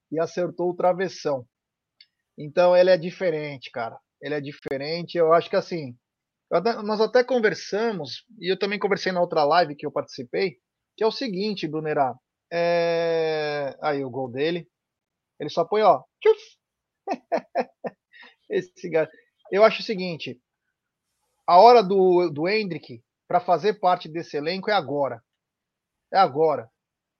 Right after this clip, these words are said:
Jogar no sub-vinte pra ele já tá virando um retrocesso.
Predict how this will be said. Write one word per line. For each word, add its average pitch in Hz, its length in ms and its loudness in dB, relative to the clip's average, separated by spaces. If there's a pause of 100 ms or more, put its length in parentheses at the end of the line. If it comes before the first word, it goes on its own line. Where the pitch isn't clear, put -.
(140)
Jogar 208 300 8
no 262 100 2
sub-vinte 190 720 -4
pra 156 200 0
ele 196 240 0
já 175 140 -2
tá 196 120 -2
virando 196 320 -6
um 190 60 -4
retrocesso. 175 800 -2